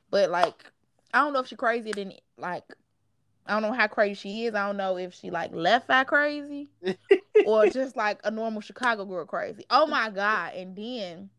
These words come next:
Speaker 1: wait, before I tell y'all the next part, I have to let y'all know that me and Antonio, we are doing, um, we are doing this podcast, and we are not in the same room together. Like, we're not. Like,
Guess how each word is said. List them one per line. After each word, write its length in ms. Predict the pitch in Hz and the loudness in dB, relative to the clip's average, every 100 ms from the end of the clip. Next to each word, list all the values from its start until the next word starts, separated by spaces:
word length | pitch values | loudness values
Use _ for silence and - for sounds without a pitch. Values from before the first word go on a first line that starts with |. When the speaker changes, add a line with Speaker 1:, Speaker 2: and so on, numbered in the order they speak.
| _ _ _ _ - - | _ _ _ _ -18 0
Speaker 1:
wait, 160 | 220 | 0
before 240 | 214 214 277 | 2 0 0
I 100 | 349 | 0
tell 140 | 320 | 0
y'all 140 | 233 202 | -2 -2
the 40 | |
next 240 | 202 196 | -4 -14
part, 240 | - 160 - _ - _ | -6 -4 -6 _ -20 _
I 80 | - | -2
have 160 | 247 285 | -2 0
to 40 | |
let 180 | 240 226 | -2 -2
y'all 140 | 190 | -4
know 220 | 185 170 165 | -6 -8 -8
that 180 | 165 170 | -8 -8
me 220 | 196 262 | -6 -6
and 100 | - | -6
Antonio, 440 | 247 240 208 190 180 | -6 -4 -2 0 0
we 200 | 202 - | -2 -4
are 580 | 175 185 170 165 165 180 _ _ _ 190 170 | 0 2 2 2 0 -4 _ _ _ -16 -2
doing, 760 | 196 208 240 247 254 262 294 294 _ _ _ _ - | 0 2 0 0 0 0 -2 -6 _ _ _ _ -4
um, 680 | 190 185 165 175 147 208 - _ _ _ _ _ _ _ _ _ | 0 0 -2 -4 -4 -8 -12 _ _ _ _ _ _ _ _ _
we 160 | 202 233 | 0 4
are 120 | 202 | 4
doing 280 | 185 185 233 | 4 -4 -4
this 140 | 269 | -6
podcast, 640 | - 220 190 196 185 175 175 - | -2 0 0 0 -2 -2 -4 -8
and 160 | 170 170 | -8 -4
we 120 | 196 | 0
are 240 | 175 156 147 | 2 2 0
not 260 | 156 165 - | 0 -2 -2
in 120 | 185 | -4
the 60 | |
same 260 | 185 180 170 | -4 -6 -4
room 220 | 160 - | -4 -6
together. 440 | - - 90 85 69 | -4 -2 -2 -2 -2
Like, 400 | 85 80 - - | -2 -2 -4 -6
we're 140 | - 214 | 2 2
not. 400 | 185 220 214 - | 2 0 -2 -2
Like, 300 | 151 190 | 0 -2